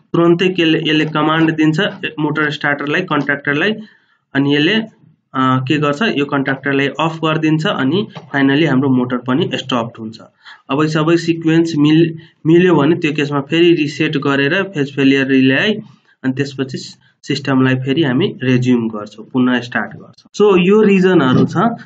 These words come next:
त्यही भएर हामी अब यत्रो cost बचाउनलाई, यत्रो चाहिँ हाम्रो huge छ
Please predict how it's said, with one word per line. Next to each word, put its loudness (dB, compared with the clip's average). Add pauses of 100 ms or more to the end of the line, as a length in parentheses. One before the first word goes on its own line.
(120)
त्यही 4
भएर 4
हामी 4 (420)
अब 2
यत्रो 0 (140)
cost -2
बचाउनलाई, 2
यत्रो -2
चाहिँ 0
हाम्रो 2
huge 0
छ -2